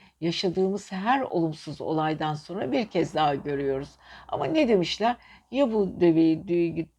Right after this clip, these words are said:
güdeceksin ya bu diyardan gideceksin. E, bu dünyada o kadar da kötü, kötü değil yani. Güzel eğleniyoruz, güldüğümüz anlar da var. O yüzden sevgili arkadaşlar,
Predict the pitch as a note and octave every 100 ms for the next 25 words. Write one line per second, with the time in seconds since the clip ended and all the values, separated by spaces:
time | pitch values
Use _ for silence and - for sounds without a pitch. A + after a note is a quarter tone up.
0 | _ _ _ F#3 E3+ D#3 E3 D#3 - C4+
1 | C4 F3 D#3+ D#3+ D#3+ F3+ A3+ A#3 F3+ D#3+
2 | D3+ D3+ - D#3 G3+ G#3 F#3+ F#3+ F#3+ F#3
3 | E3+ E3+ - E3 D#3+ D#3 - - - -
4 | E3+ - - C4+ C#4+ F#3 D#3+ D#3 D#3+ D#3
5 | E3 D#3 C#3+ E3+ E3 E3 D3+ D3 D3+ -
6 | D#3+ D#3 D#3+ D#3 D#3+ D#3 D3+ D#3 D3+ -
7 | D#3+ - - - - - - G3+ F3+ F3+
8 | G#3+ F#3+ D#3+ C3+ A#2+ - D3+ D#3 - A3+
9 | A#3